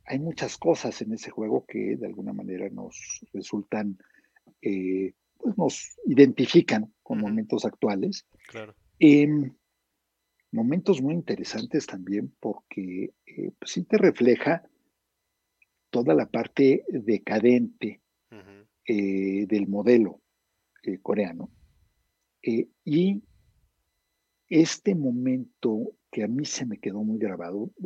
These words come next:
Speaker 1: creo que por haber vivido, yo viví en las dos Alemanias. Viví
Speaker 2: Ujú.
Speaker 1: en Alemania comunista, de joven, estudiante, cuando mi padre era diplomático, y después yo como diplomático en Alemania,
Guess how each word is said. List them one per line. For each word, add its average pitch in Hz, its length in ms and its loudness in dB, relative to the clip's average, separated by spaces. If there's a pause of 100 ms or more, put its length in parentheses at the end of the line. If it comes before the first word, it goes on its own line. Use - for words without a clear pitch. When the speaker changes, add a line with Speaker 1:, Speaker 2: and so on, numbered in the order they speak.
(760)
Speaker 1:
creo 220 120 -6
que - 100 -6
por 160 180 6
haber 180 240 8
vivido, 139 500 2 (260)
yo 156 200 4
viví 170 280 2
en 160 100 4
las 117 220 2
dos 127 260 2
Alemanias. 95 640 -8
Viví 120 200 -4
Speaker 2:
Ujú. 147 60 4
Speaker 1:
en 147 120 -2
Alemania 120 500 -2
comunista, 151 720 -4 (500)
de 117 140 -4
joven, 160 460 6
estudiante, 175 800 4 (960)
cuando - 240 -6
mi 117 120 -2
padre 135 340 4
era 120 420 0
diplomático, 185 960 2
y 151 100 2
después 131 380 2
yo 185 200 6
como 131 240 -4
diplomático 131 640 -2
en 120 100 0
Alemania, 120 680 -2